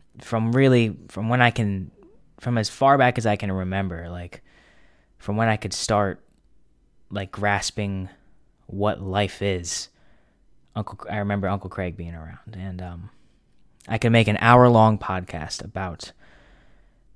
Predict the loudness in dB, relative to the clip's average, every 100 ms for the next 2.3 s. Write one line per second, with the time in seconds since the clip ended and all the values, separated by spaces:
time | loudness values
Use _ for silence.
0 | _ _ _ _ _ _ _ -2 2 2
1 | 2 2 2 0 -4 -8 -6 -4 0 2
2 | 2 0 -10